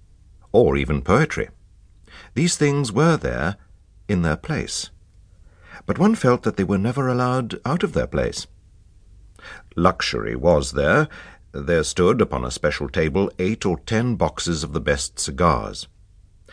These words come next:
But they were built upon a plan so that the strongest were always nearest the wall and the mildest nearest the window. A tantalus containing three kinds of spirit, all of a liqueur excellence,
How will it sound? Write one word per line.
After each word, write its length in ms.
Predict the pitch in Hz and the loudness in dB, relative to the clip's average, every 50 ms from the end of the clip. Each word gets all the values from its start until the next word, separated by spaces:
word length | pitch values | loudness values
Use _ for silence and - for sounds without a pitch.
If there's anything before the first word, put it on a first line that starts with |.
| - - - - | -20 -14 -10 -10
But 100 | - - | -2 2
they 140 | - 120 | 4 4
were 140 | 160 196 185 | 6 4 4
built 280 | 98 87 107 113 131 - | 4 6 4 4 4 2
upon 220 | - - 73 71 | -4 -6 -4 -4
a 60 | 69 | -4
plan 480 | 67 - - 107 95 82 80 82 85 85 - - - - - - - - | -4 -2 2 2 4 4 4 2 0 -2 -6 -10 -20 -20 -20 -20 -18 -8
so 160 | - - 101 | -2 -2 0
that 220 | 87 87 92 - - | 0 0 -2 -4 -4
the 80 | - | -8
strongest 800 | - - - - - 190 185 110 73 60 58 60 - - - - | -8 -8 -4 2 2 4 4 2 0 -4 -6 -10 -10 -10 -8 -4
were 160 | 69 69 69 | -2 2 4
always 340 | 98 113 101 85 82 78 71 | 6 6 6 4 2 0 0
nearest 380 | 80 85 80 71 67 69 - - | 0 0 0 0 -2 -4 -8 -10
the 80 | 71 | -10
wall 440 | 62 73 95 107 107 107 110 110 107 - - - - - | -4 2 4 6 6 6 6 4 2 -2 -12 -18 -10 -6
and 160 | 92 107 90 | -4 -2 -2
the 40 | 90 | -2
mildest 800 | 78 62 65 76 80 78 76 73 80 71 - - - - - - - - | -2 0 0 0 0 0 0 -2 -4 -6 -6 -8 -10 -12 -16 -16 -14 -10
nearest 320 | 76 71 62 58 - - | -8 -6 -6 -6 -8 -8
the 60 | 76 | -4
window. 360 | 85 123 151 120 82 69 - - - - - - - - - - - - - - - - - - - - - - - - - - - - - - - - - - - | 0 0 2 2 2 0 -2 -4 -16 -20 -20 -20 -20 -20 -20 -20 -20 -20 -20 -20 -20 -20 -20 -20 -20 -20 -20 -20 -20 -20 -20 -20 -20 -20 -20 -20 -20 -20 -12 -8 -8
A 80 | - | -8
tantalus 640 | - - - 196 214 196 - - 64 - 95 - - | -4 2 2 4 4 4 2 2 2 2 2 0 -2
containing 480 | - - 67 - 85 73 67 65 64 64 | -4 -6 -4 -2 -2 -2 -2 -2 -4 -6
three 380 | - - - 113 131 113 76 67 | -6 -4 0 0 2 2 0 -2
kinds 360 | - - 69 65 62 55 - | -2 -2 -2 -2 -2 -6 -8
of 120 | - - | -10 -10
spirit, 500 | - - - - 87 85 113 143 - - - - _ - - | -10 -8 -4 -2 -2 0 0 -2 -4 -6 -16 -18 _ -12 -6
all 340 | - 80 85 69 57 - | -2 0 0 0 -2 -4
of 100 | - - | -6 -6
a 60 | 57 57 | -6 -6
liqueur 540 | 58 60 69 - - 110 113 73 57 55 - | -6 -6 -8 -4 0 2 2 2 0 -2 -4
excellence, 560 | - 104 - - - 57 53 60 78 - - | -4 -6 -6 -6 -6 -6 -4 -6 -6 -8 -10